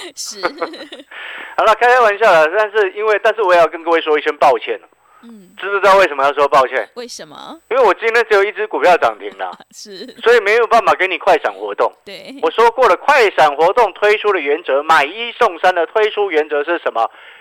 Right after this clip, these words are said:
Speaker 2: 当天阿翔老师有两只股票亮灯涨停，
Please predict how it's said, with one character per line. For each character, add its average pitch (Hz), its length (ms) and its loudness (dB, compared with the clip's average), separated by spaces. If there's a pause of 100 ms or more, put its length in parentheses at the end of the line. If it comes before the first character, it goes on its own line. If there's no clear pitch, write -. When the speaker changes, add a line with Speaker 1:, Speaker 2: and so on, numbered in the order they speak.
(260)
Speaker 2:
当 202 340 4
天 196 300 0 (220)
阿 175 120 2
翔 165 180 2
老 131 80 2
师 165 240 -6
有 147 160 -4
两 117 500 -4
只 175 200 -4
股 113 180 -12
票 143 180 2 (100)
亮 160 280 0
灯 147 260 -2
涨 101 220 -8
停， 98 120 -20